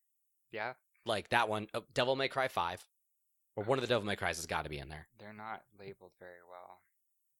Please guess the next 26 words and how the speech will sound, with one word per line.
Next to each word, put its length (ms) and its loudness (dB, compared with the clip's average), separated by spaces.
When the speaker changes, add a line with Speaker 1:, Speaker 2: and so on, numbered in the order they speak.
Speaker 1:
Uh, 600 -2
I'm 100 -12
sure 240 -6
it 80 -4
is. 260 -6
Speaker 2:
'Cause, 160 -2
like, 200 0
Speaker 1:
I 40 2
Speaker 2:
yeah. 60 2
Speaker 1:
don't 220 -4
see 200 -8
it. 240 -6
Speaker 2:
Real-, 280 8
that 220 8
doesn't 200 -4
make 140 -4
any 100 -12
Speaker 1:
No. 80 -6
Speaker 2:
sense. 400 -6
Devil 220 0
May 120 4
Cry 180 2
should 160 0
be 100 -8
in 120 -16
there. 180 -20